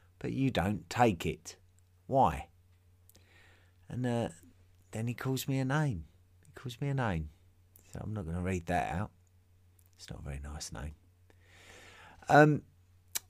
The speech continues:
John Morris has written in and put, uh, "Recently found the podcast and I wanna thank you for taking this project on. I started at the beginning and have caught up to your Mesopotamian episodes.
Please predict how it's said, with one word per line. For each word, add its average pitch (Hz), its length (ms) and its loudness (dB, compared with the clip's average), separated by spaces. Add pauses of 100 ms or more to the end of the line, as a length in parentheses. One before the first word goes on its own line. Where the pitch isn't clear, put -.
(720)
John 175 240 12
Morris 170 340 8
has 131 180 2
written 127 220 4
in 165 400 -2
and 120 180 0
put, 139 200 10
uh, 120 240 10
"Recently 160 520 6
found 170 340 6
the 156 60 4
podcast 170 480 8
and 175 80 4
I 175 40 6
wanna 185 160 8
thank 165 360 4
you 117 120 4
for 95 80 -6
taking 107 320 4
this 107 120 -2
project 101 480 2
on. 131 200 6
I 117 100 6
started 113 560 6
at 80 100 2
the 73 60 -6
beginning 120 640 2
and 110 180 -2
have 110 320 0
caught 147 320 4
up - 360 6 (400)
to - 140 -2
your 117 400 8
Mesopotamian 110 1120 2 (100)
episodes. 65 720 -4